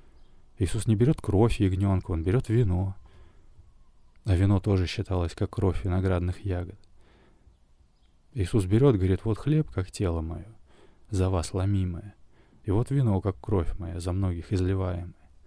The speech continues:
Потому что если бы Иисус не стал это исполнять, то он мог бы убежать, например, он мог бы спрятаться, он мог бы еще что-то сделать, переехать в другую страну и жил бы себе дальше, и все.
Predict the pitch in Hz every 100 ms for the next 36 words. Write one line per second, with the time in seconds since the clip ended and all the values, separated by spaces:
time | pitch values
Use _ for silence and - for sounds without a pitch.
0 | - - - - - _ - - - -
1 | - - 92 104 98 95 101 - 101 98
2 | 92 - 151 143 101 92 - 104 101 82
3 | 76 95 110 127 131 131 117 85 95 90
4 | 87 - 87 85 90 127 127 131 - 101
5 | 98 90 - 101 92 120 127 123 - 117
6 | - - 90 82 85 82 - 95 117 123
7 | 110 120 120 123 - 123 117 95 90 87
8 | 131 135 - 127 123 110 - 135 - -